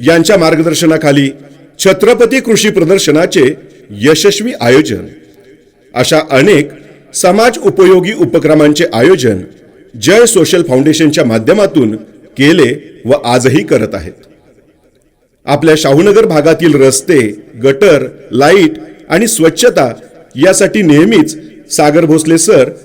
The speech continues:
व त्यांचे मित्रमंडळ सातारा नगरपालिका प्रशासनाची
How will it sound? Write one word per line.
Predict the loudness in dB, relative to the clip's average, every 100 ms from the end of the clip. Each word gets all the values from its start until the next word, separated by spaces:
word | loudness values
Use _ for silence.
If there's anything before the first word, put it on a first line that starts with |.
| -20 -6
व | -4
त्यांचे | 0 0 2 2
मित्रमंडळ | 2 2 0 2 2 0 -2 -10 -20 -20 _ -16
सातारा | -4 -2 0 2 2
नगरपालिका | 2 0 0 0 0 0
प्रशासनाची | -2 -4 -2 -2 0 -2 -4 -8